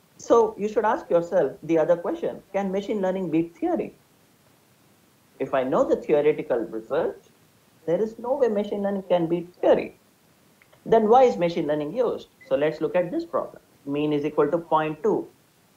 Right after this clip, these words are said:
I thought that the model is a zero mean, and I applied my traditional maximum likelihood detector, which is the orange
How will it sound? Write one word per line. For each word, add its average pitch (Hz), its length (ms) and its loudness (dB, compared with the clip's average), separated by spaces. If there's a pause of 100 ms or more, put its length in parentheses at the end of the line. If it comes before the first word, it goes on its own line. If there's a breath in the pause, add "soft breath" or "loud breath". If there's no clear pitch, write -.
(400)
I 127 140 -4
thought 208 340 2
that 180 120 0
the 151 60 2
model 139 400 2
is 139 260 0
a 127 120 -2
zero 139 300 0
mean, 131 460 -8
and 147 160 0
I 135 120 4
applied 147 380 0
my 135 120 -4
traditional 160 560 -6
maximum 131 380 -4
likelihood 120 420 -6
detector, 104 640 -6 (160)
which 135 180 -2
is 135 180 4
the 131 160 2
orange 123 460 0